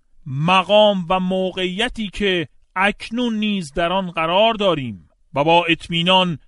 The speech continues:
و شادی فراوان مشتاق هستیم که به صورتی درآییم که خدا برای ما در نظر گرفته است. منظور از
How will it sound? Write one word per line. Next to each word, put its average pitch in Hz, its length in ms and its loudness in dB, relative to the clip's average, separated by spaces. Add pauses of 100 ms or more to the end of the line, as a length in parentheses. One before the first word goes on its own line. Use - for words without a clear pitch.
(120)
و 165 140 0
شادی 180 840 -2
فراوان 208 920 -2 (300)
مشتاق 214 760 2
هستیم 196 680 -4 (300)
که 214 100 -2
به 190 160 -2
صورتی 208 680 -4
درآییم 233 760 0 (360)
که 226 100 0
خدا 247 680 -2
برای 208 460 0
ما 175 240 -2
در 160 220 -2
نظر 156 380 -4
گرفته 139 400 -8
است. 110 600 -12 (560)
منظور 233 760 2
از 196 480 -6